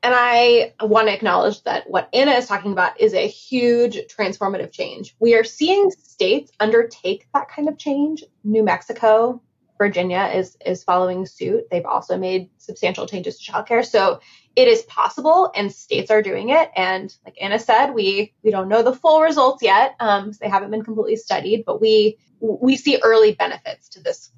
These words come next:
this kind of investment. It is a transformative change and it could have the effect of kind of simplifying things and making them more straightforward.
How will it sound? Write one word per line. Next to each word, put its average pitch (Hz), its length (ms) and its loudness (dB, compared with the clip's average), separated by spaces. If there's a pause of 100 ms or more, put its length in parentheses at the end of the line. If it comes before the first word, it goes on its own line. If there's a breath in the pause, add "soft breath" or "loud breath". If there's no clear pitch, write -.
(120)
this 170 180 -2
kind - 260 -18
of - 160 -8 (140)
investment. - 760 -10 (100)
It - 320 -2
is 185 180 -2
a 170 100 -6
transformative 233 680 0
change 220 500 -2 (160)
and 190 360 -2 (200)
it 214 140 2
could 214 180 2
have 170 220 -2
the 175 120 -2
effect - 260 -8
of 147 80 -16
kind - 160 -18
of 185 60 -16
simplifying 190 600 -10
things 196 220 -14
and - 80 -14
making - 240 -18
them - 100 -14
more - 200 -14
straightforward. - 720 -6